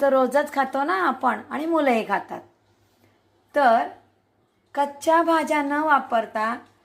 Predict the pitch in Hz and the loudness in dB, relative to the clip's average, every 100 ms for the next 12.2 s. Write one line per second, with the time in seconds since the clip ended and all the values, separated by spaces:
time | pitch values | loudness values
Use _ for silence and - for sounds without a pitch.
0 | _ _ _ 226 226 240 233 269 285 277 | _ _ _ -10 -2 0 2 2 2 -2
1 | 294 294 277 254 247 277 370 - 294 254 | 0 2 2 0 0 0 0 0 0 2
2 | 247 247 254 302 277 269 277 294 277 240 | 2 0 2 2 2 -2 -4 2 2 2
3 | 247 254 254 349 415 381 262 240 214 - | -2 -2 -4 -4 -4 2 2 0 -10 -10
4 | 196 180 _ _ _ _ _ _ _ _ | -14 -14 _ _ _ _ _ _ _ _
5 | _ _ 220 233 240 294 320 339 320 330 | _ _ 4 6 8 6 6 2 6 6
6 | 320 320 311 311 330 381 466 571 _ _ | 4 0 0 0 0 2 0 -4 _ _
7 | - 302 262 - 294 277 269 277 277 359 | -2 -2 -2 0 2 4 4 2 4 4
8 | 330 269 269 240 226 208 202 185 _ _ | 2 -2 0 2 0 -2 -6 -8 _ _
9 | - _ - 254 233 247 370 381 - 269 | -20 _ 4 6 6 6 4 0 -4 -4
10 | 233 226 269 277 285 294 349 233 240 247 | -4 -2 0 0 0 -4 -6 -4 -2 -4
11 | - 226 240 226 254 277 277 262 262 254 | -8 -2 2 4 4 2 0 -2 -2 -2
12 | 247 | -2